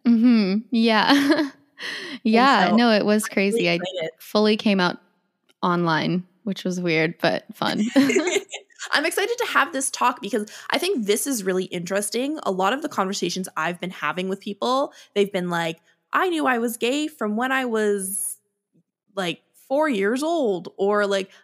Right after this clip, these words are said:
Speaker 2: "I knew when I was, like, eleven." And I think your situation probably happens a lot more than people think. And I wanted to come on here and have you kinda just, like, talk us through it and talk us through, like, everything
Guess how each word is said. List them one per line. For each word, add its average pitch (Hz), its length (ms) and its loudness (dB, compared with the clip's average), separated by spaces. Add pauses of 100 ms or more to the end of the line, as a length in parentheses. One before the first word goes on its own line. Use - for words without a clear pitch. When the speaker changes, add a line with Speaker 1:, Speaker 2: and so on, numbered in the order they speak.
(100)
Speaker 2:
"I 285 200 0
knew 226 300 -2
when 214 140 -2
I 226 160 -4
was, 226 140 -4
like, 185 220 -6
eleven." 247 600 0 (280)
And 220 80 -2
I 233 40 0
think 254 240 -4
your 262 160 -2
situation 208 760 -2 (380)
probably 370 340 2
happens 202 400 0
a 196 60 2
lot 165 460 -2
more 170 220 -2
than 165 160 -4
people 170 320 -10
think. 190 540 -8 (380)
And 180 320 -2
I 190 80 0
wanted 214 220 -2
to 214 60 -6
come 196 220 -6
on 262 200 2
here 185 520 -2
and 170 260 -4
have 196 300 -2
you 208 140 -4
kinda 247 260 -4
just, 190 220 -4
like, 170 160 -6
talk 190 260 -6
us 190 80 -10
through 233 280 -4
it 202 120 -2
and 175 140 -8
talk 175 240 -6
us 185 80 -10
through, 180 180 -6
like, 160 240 -6 (400)
everything 180 760 -4